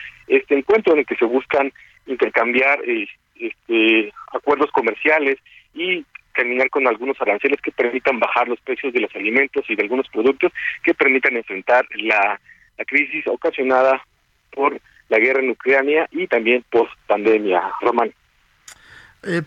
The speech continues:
Speaker 2: París, este, hoy ya se publicó en el diario oficial de la Federación el, el cono-, el tan llamado y citado Plan B de la reforma electoral. ¿En este momento se aplican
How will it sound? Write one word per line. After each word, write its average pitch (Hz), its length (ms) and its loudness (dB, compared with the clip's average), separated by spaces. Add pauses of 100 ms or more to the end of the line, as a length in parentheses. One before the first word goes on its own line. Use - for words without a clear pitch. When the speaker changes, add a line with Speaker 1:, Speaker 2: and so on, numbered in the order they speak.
Speaker 2:
París, 247 420 2
este, 208 840 0
hoy 262 160 6
ya 247 180 4
se - 140 2
publicó 170 580 0
en 180 120 4
el 123 420 4
diario 147 300 4
oficial 123 640 2
de 123 120 4
la 107 120 6
Federación 110 540 4
el, 113 360 2
el 101 280 4
cono-, 104 400 4
el 110 160 6 (220)
tan 117 200 4
llamado 143 440 2
y 117 120 0
citado 131 500 0
Plan 127 320 4
B 123 280 4
de 110 160 2
la 104 120 4
reforma 120 360 2
electoral. 143 480 2 (1040)
¿En 202 160 4
este 262 240 0
momento 220 440 0
se - 140 2
aplican 185 720 -2